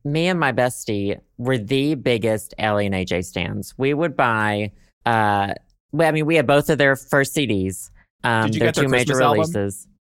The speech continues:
Speaker 1: I had their Christmas album.
Speaker 2: Oh my
Speaker 1: Uh,
Speaker 2: God, you were a fan.
Speaker 1: Not This Year is one of the best Christmas songs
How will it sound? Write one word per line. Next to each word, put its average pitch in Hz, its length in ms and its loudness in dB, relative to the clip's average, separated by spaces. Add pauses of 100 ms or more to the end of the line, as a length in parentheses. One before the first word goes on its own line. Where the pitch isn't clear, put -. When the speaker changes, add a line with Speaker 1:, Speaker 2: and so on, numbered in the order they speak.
Speaker 1:
I 135 120 2
had 131 180 2
their 185 120 2
Christmas 160 420 -2
album. 117 460 2
Speaker 2:
Oh 127 80 -6
my 120 160 0
Speaker 1:
Uh, 113 200 4
Speaker 2:
God, 285 260 0
you 147 120 0
were 151 320 0
a 294 60 0
fan. 98 600 -4 (180)
Speaker 1:
Not 165 400 0
This 180 280 -2
Year 104 440 0 (220)
is 143 240 -2
one 143 180 0
of 107 260 -6
the 175 220 4
best 180 340 2
Christmas 156 400 -2
songs 113 480 0